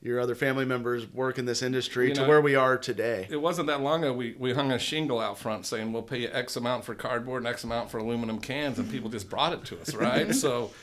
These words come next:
Speaker 2: uh, I ran the scale at my uncle's plant, uh, for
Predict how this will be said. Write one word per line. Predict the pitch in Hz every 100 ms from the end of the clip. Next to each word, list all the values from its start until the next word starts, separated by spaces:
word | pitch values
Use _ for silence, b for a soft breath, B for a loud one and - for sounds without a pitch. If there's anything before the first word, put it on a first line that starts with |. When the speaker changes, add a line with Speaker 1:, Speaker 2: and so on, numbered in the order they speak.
| B B -
Speaker 2:
uh, | 117 113 107
I | 120
ran | 139 135
the | 127
scale | - - 131 139
at | 123
my | 117
uncle's | 131 123 104
plant, | - 110 104 98 - -
uh, | 117
for | 110 110 98